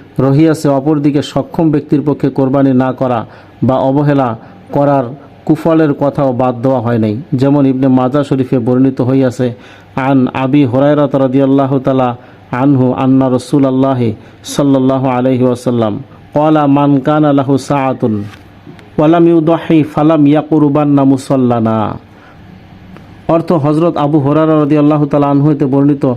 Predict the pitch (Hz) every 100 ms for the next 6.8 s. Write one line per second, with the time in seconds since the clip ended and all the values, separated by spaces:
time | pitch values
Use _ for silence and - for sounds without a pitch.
0 | - - - - 135 151 143 143 135 151
1 | 147 151 147 143 147 139 139 143 139 135
2 | 139 139 135 135 139 147 135 127 113 -
3 | - - - 110 139 151 160 143 151 151
4 | 156 151 - 147 143 139 - 139 147 147
5 | 131 139 135 143 143 135 139 143 139 139
6 | 135 131 131 127 143 - 131 107